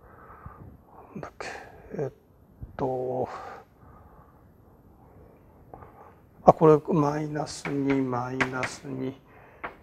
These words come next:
四ですか。です。だから、三分の一の二、マイナス一、マイナス一。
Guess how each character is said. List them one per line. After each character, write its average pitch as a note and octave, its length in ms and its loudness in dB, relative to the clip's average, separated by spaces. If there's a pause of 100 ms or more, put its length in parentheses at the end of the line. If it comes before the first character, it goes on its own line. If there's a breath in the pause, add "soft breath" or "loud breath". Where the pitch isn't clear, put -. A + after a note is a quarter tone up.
(220)
四 A#2 200 -6
で G2 100 -8
す - 100 -2
か。 - 160 -12
で E3 140 2
す。 - 140 -8 (340)
だ D#3+ 160 6
か C#3+ 80 6
ら、 C3 180 6
三 F3 380 4
分 F#3+ 200 4
の F3+ 100 6
一 E3+ 320 -2
の C#3 280 6 (640)
二、 F3 200 4
マ C#3 220 0
イ C#3+ 120 -2
ナ C#3 100 4
ス C3+ 120 -4
一、 - 160 -10
マ C3 180 -2
イ C3+ 40 -2
ナ C3 140 -4
ス - 140 -8
一。 B2+ 440 -10